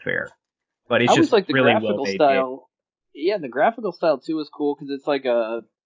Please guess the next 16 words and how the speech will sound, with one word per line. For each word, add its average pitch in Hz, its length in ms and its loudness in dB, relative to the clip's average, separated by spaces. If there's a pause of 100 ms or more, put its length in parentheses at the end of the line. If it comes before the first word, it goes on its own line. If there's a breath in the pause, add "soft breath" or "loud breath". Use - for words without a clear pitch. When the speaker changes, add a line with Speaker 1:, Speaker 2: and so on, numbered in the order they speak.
(220)
Speaker 2:
almost 156 320 -4
like 143 120 -4
a 135 60 -2
mixture 143 420 -4
of 135 100 -2
two 147 160 -2
D 131 180 -2
and 135 180 -10
three 160 200 -6
D. 190 300 -6 (720)
Speaker 1:
Yeah, 135 160 2
and 123 100 2
I 123 60 0
think 127 180 -6
that 123 160 2
was 113 260 -6